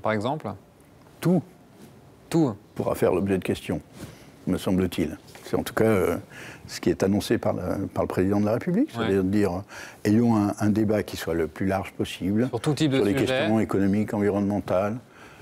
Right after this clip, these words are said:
Speaker 2: régaliennes, euh, fiscales.
Speaker 1: Et vous y êtes favorable ? Vous voyez ça d'un bon œil ?
Speaker 2: Moi, j'y suis très favorable, parce que je pense que l'expression, la, la crise des, jaunes, des, des Gilets jaunes est un peu l'expression d'un certain nombre de sujets qui tra-,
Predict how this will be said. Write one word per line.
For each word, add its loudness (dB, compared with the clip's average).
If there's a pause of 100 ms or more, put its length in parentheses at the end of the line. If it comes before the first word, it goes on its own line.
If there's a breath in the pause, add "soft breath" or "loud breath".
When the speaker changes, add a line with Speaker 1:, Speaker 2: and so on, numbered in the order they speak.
(120)
Speaker 2:
régaliennes, 2 (460)
euh, -2
fiscales. -2 (960 loud breath)
Speaker 1:
Et 2
vous 0
y 2
êtes -2
favorable ? 2
Vous -6
voyez 0
ça -8
d'un 0
bon 2
œil ? -2 (320)
Speaker 2:
Moi, 2
j'y 0
suis -4
très -2
favorable, -2 (100)
parce -10
que 2
je -6
pense -2
que 2 (1300 loud breath)
l'expression, 2
la, 4 (120)
la 2
crise 0
des, 2
jaunes, -2
des, 2
des -2
Gilets 0
jaunes -2
est 0
un 0
peu -2
l'expression -2
d'un 0
certain -4
nombre 0
de -6
sujets 0
qui -8
tra-, -12